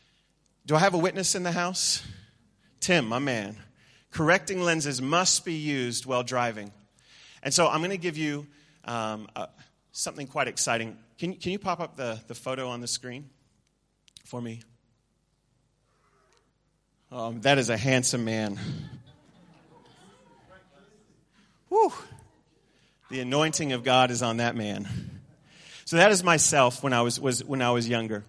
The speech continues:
Correcting lenses must be used while driving.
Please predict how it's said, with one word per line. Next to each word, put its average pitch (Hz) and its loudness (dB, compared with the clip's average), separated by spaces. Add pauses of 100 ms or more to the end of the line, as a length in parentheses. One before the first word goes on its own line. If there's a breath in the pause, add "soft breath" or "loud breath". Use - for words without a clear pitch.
(760 soft breath)
Correcting 220 8
lenses 180 0 (500)
must 160 -2
be 160 -8
used 143 -6 (280)
while 135 -2
driving. 120 -6